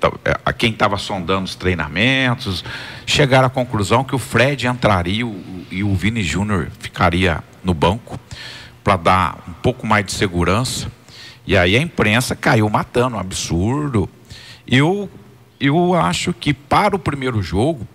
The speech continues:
principalmente no primeiro tempo, eu não vejo errado o, o, o Tite colocar o Fred, porque o Fred, ele é um cara, embora seja meio de campo, ele é um cara que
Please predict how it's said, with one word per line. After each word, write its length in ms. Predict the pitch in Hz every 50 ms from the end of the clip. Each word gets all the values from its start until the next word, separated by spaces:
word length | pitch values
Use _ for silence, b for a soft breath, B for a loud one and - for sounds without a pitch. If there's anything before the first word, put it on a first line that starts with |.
| - - -
principalmente 560 | - - - 110 123 139 127 117 123 131 135
no 40 | 135
primeiro 360 | 131 - 107 101 92 85 80 - _ _ _ _ - _
tempo, 400 | - 110 151 190 180 - - - B B B B B B B B -
eu 100 | - 151
não 140 | 175 170 131
vejo 320 | 101 123 143 139 127 139
errado 440 | 131 104 85 87 98 113 120 107 101 95
o, 220 | 87 80 71 - - -
o, 260 | 90 90 82 71 - -
o 80 | 95 104
Tite 400 | 104 - - 98 104 101 - -
colocar 420 | - - 127 131 123 131 - 101 101
o 80 | 101
Fred, 560 | 95 - - 87 90 92 98 113 120 - - - - - b b b b b b b b b b b b b _
porque 120 | _ - -
o 60 | 95 92
Fred, 760 | - - 101 95 98 101 101 95 - 110 117 110 101 87 80 B B B B B B B B B B B _ _ _ _ - - -
ele 120 | - 107
é 20 |
um 100 | 101 101
cara, 380 | 98 - - 90 73 69 - - - - B B B B B B - -
embora 340 | 80 76 71 92 101 98
seja 320 | 90 87 - 98 95 90 98
meio 200 | 92 90 90 87
de 140 | - - -
campo, 360 | - 87 82 82 78 - 78
ele 200 | 82 85 85 87
é 40 | 85
um 60 | 80 80
cara 260 | - - 80 85 85 85
que 200 | - - 78